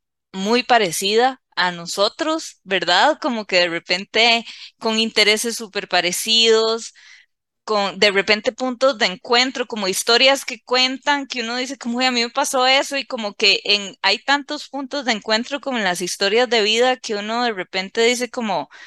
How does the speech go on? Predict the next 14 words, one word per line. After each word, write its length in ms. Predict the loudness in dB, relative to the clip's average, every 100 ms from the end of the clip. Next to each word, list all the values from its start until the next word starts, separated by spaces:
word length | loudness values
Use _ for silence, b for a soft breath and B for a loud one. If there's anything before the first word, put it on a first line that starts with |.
| B B B 0
claro, 300 | 2 4 2
cuando 240 | 2 2
yo 140 | 4 4
además 340 | 4 0 0
conozco 460 | -2 0 -2 -2 0
la 120 | 0
historia 640 | 0 -4 -2 0 2 2
de 100 | 2
estas 260 | 0 -8 -10
personas 520 | -12 -6 -4 -2 -2
y 60 | -2
les 220 | -4 -6
pongo 340 | -2 -2 0 -2
historia 680 | -2 0 2 4 4 2